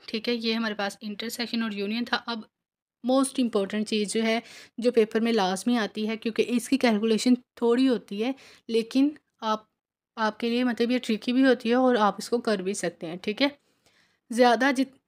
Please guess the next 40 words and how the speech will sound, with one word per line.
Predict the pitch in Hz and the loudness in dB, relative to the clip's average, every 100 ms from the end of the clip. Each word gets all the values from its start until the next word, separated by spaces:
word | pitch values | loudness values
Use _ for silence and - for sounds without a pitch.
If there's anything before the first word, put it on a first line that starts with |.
| _ 247 | _ -4
जितने | 269 269 285 302 311 | -4 4 8 8 8
भी | 302 320 | 6 6
क्वेश्चन | 311 254 - 254 254 277 - _ - | 6 4 4 2 4 2 -2 _ -10
वीयू | 247 247 240 269 | -2 0 2 2
आपको, | 240 220 - 240 | 4 2 0 -2
मतलब | 226 233 226 | -2 -2 -2
जब | 233 214 | 0 -2
भी | 220 262 | 0 2
आप | 262 262 | 0 0
वर्चुअल | 202 - 233 | -4 0 0
में | 247 | 0
पढ़ | 240 202 196 | -2 -4 -4
रहे | 226 | -6
हैं | 226 220 | -6 -4
और | 220 220 | -2 -2
आप | 208 - | -4 -2
पेपर | 208 202 233 | -6 -4 -4
देते | 214 196 | -4 -2
हैं, | 214 | -4
तब | 226 220 208 | -2 -4 -2
भी | 240 - - _ _ 226 | -4 -6 -20 _ _ 0
वर्चुअल | 220 214 262 269 | 0 2 0 0
आपको | 220 202 - 233 | 0 -2 -2 -4
ऐसा | 233 220 - 240 | -4 -6 -4 -4
कोई | - 214 208 | 0 0 0
भी | 247 | -4
क्वेश्चन | - 214 - 208 | -2 -4 -4 -6
नहीं | 202 208 220 | -4 -2 0
देती | 214 196 208 214 | 0 -2 -6 -6
जो | 233 196 | -2 0
आपके | 202 185 - | 0 -2 -4
लिए | 208 220 | -6 -4
बहुत | 202 190 220 | -4 -4 -6
ज़्यादा | 214 190 190 | -2 -2 0
लेंथी | 202 185 185 196 | -2 -4 -6 -8
हो, | 175 - _ _ | -8 -10 _ _
ठीक | 208 214 | -8 -4
है, | 254 - - - 214 | -6 -6 -20 -18 -12
जिसकी | 220 269 | -4 0
कैल-, | 262 240 | 4 4